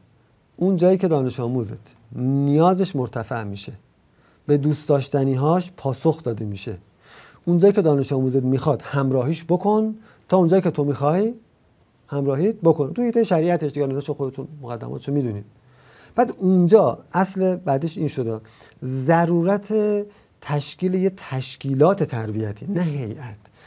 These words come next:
یعنی ما وقتی می‌گیم هیئت، داریم راجع به تشکیلات صحبت می‌کنیم. اون تشکیلات که محورش هیئته، در واقع قلب تپندش که خون منتاج می‌کنه به تمام اجزای بدنش هیئته. وگرنه اون تشکیلات کنار صد درصد خیمه معرفت داره کار فکری می‌کنه، نکنه افراط و تفریطه تو نوجوان،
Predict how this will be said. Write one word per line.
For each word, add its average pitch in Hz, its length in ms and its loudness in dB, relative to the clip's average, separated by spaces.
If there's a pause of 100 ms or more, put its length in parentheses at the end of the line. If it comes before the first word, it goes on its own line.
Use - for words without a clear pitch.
(440)
یعنی 165 140 2
ما 175 40 4
وقتی 156 180 -4
می‌گیم 143 300 -2
هیئت، 131 480 -4 (240)
داریم 156 160 0
راجع 175 140 0
به 214 60 0
تشکیلات 151 500 0
صحبت 117 380 -2
می‌کنیم. 117 220 -8
اون 151 100 -8
تشکیلات 175 300 -4
که 226 80 2
محورش 160 800 2
هیئته، 117 400 -10 (680)
در 127 140 -2
واقع 127 200 -2
قلب 147 380 0
تپندش 139 560 -2
که 156 100 -10
خون 180 340 2
منتاج 131 480 2
می‌کنه 127 240 -6
به 123 60 -6
تمام 165 560 0 (520)
اجزای 127 460 2
بدنش 143 540 2
هیئته. 107 400 -6 (580)
وگرنه 139 360 2
اون 165 180 -2
تشکیلات 147 440 -2
کنار 160 320 0
صد 139 400 -2
درصد 139 340 0
خیمه 135 360 0
معرفت 127 420 -2
داره 214 160 2
کار 208 160 0
فکری 156 440 -4
می‌کنه، 139 340 -4
نکنه 127 420 -4
افراط 156 300 -2
و 139 40 -12
تفریطه 139 440 -6
تو 220 120 -2
نوجوان، 110 460 -4